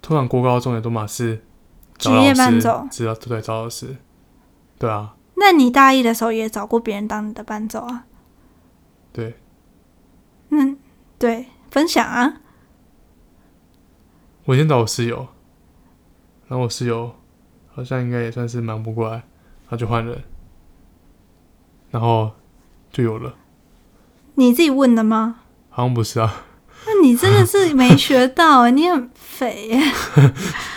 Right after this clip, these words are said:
Speaker 2: 好了，好了，我们进展到第二个好了。
Speaker 1: 啊，这么快？我都还没有，
Speaker 2: 对啊。
Speaker 1: 我今天都还没分享我的小故事欸。
Speaker 2: 你这个有小故事，你就没学到，是要勇于承认错误。
Speaker 1: 错误。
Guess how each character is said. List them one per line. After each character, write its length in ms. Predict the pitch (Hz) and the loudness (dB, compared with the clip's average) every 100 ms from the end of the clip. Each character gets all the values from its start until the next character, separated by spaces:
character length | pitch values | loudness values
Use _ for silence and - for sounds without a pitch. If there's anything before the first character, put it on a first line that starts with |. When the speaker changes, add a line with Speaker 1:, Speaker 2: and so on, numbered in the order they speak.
| - - | -16 -6
Speaker 2:
好 120 | 269 | 2
了， 120 | 247 247 | 4 6
好 60 | 247 | 6
了， 80 | 247 | 6
我 40 | 247 | 6
们 160 | 247 | 4
进 160 | 247 302 | 4 2
展 160 | 226 | 2
到 120 | 233 240 | 2 2
第 180 | 247 | 2
二 160 | 226 226 | 2 -2
个 100 | 233 | -6
好 120 | 226 247 | -6 -2
了。 220 | 254 262 - | -2 -4 -4
Speaker 1:
啊， 240 | - 131 - - - _ | -2 -2 -4 -20 -20 _
这 120 | - | -4
么 80 | 135 | -4
快？ 260 | - 123 104 | -2 -4 -4
我 80 | 123 | 0
都 80 | 294 | 4
还 260 | 285 285 | 6 6
没 60 | 277 | 6
有， 60 | 120 | 2
Speaker 2:
对 60 | |
啊。 40 | - | -2
Speaker 1:
我 100 | 143 | -6
今 220 | 127 - 180 | -4 2 4
天 60 | |
都 60 | 190 | 6
还 60 | |
没 100 | 160 | 6
分 140 | 139 143 | 4 2
享 100 | 131 | 2
我 60 | 117 | 0
的 60 | |
小 160 | 110 107 | 0 -4
故 240 | - 120 | -2 -4
事 220 | 107 - | -4 -6
欸。 100 | 117 127 | -6 2
Speaker 2:
你 160 | 269 254 | 4 4
这 220 | 311 330 | 4 4
个 80 | 269 | 4
有 100 | 240 | 4
小 160 | 247 220 | 2 0
故 140 | 247 | 2
事， 140 | 254 | 4
你 80 | 247 | 4
就 80 | 285 | 6
没 180 | 302 247 | 6 4
学 260 | - 240 | 4 2
到， 160 | 240 269 | 4 2
是 280 | 262 285 277 - - | 4 2 2 -2 -4
要 280 | 294 269 247 | 4 6 6
勇 280 | 240 233 233 | 2 0 0
于 100 | 233 | -2
承 260 | - 240 233 | 0 2 4
认 200 | 254 240 | 6 4
错 400 | - 247 202 202 | 2 0 0 -4
误。 240 | 214 247 - _ _ _ _ - | -8 -12 -20 _ _ _ _ -18
Speaker 1:
错 240 | - 107 | -8 -8
误。 180 | 107 | -8